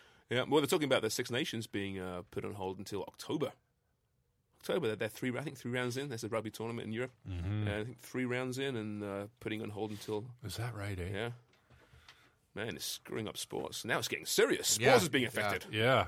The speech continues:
Speaker 3: Yeah.
Speaker 1: Wow. To hell with the deaths. <laughs>
Speaker 2: Entertainment.
Speaker 1: Sports
Speaker 2: What
Speaker 1: is
Speaker 2: the hell?
Speaker 1: affected. Yeah.
Speaker 2: It's true. Absolutely true.
Speaker 1: The, uh, the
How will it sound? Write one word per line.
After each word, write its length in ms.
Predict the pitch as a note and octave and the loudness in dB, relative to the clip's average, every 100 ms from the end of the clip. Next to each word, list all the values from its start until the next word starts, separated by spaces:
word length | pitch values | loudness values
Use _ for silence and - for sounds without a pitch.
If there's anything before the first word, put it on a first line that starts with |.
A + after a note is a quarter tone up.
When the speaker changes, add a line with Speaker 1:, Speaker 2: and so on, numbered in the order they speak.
| - | 2
Speaker 3:
Yeah. 60 | |
Speaker 1:
Wow. 300 | A2+ G#3 G#2 - | 6 6 6 2
To 60 | D#3+ | 2
hell 100 | A3 | 4
with 80 | D3 | 4
the 60 | |
deaths. 500 | A#2+ E3+ C#3 - - - _ _ _ _ _ _ _ - - - | 6 6 6 0 -2 -4 _ _ _ _ _ _ _ -20 -20 -2
<laughs> 20 | |
Speaker 2:
Entertainment. 1160 | G3+ F#3 F3 D#3 E3+ E3+ C3+ C#3 A#2+ F3 A#3 C3+ | 0 2 2 2 2 6 6 8 8 10 10 10
Speaker 1:
Sports 40 | B2 | 8
Speaker 2:
What 100 | D3+ | 8
Speaker 1:
is 60 | |
Speaker 2:
the 60 | C#3 | 8
hell? 160 | D3+ - | 6 6
Speaker 1:
affected. 200 | A#2+ - - - - - | 4 0 -20 -20 -18 -8
Yeah. 220 | C3 D#3 A#2+ - | -2 0 -2 -6
Speaker 2:
It's 100 | - - | -16 -4
true. 280 | C3 D#3+ - _ _ _ _ _ _ _ _ - - - | 0 0 -2 _ _ _ _ _ _ _ _ -20 -20 -6
Absolutely 640 | G2+ A2 - G2+ A2+ G2+ | -6 -4 -2 0 0 0
true. 360 | F2+ G#2+ A#2 G2+ - _ - - | 0 2 2 0 -6 _ -10 -2
Speaker 1:
The, 160 | G3+ | 6
uh, 120 | A3 G3 | 6 6
the 180 | G3 | 2